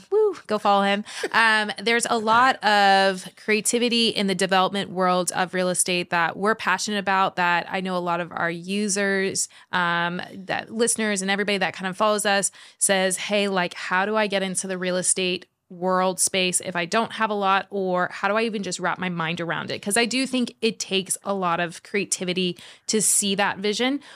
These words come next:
or partner up with somebody who's paved a way that feels like there's, like, a tangible model to sort of follow. So, um,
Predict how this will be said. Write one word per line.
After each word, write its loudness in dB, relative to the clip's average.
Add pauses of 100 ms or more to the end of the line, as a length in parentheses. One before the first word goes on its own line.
(140)
or 6
partner -2
up 0
with -2
somebody -2
who's -4
paved -2
a 0
way -2
that -4
feels -4
like -2
there's, -4
like, -4
a -4
tangible -4
model -4
to -4
sort -2
of -4
follow. -2
So, 2 (400)
um, 4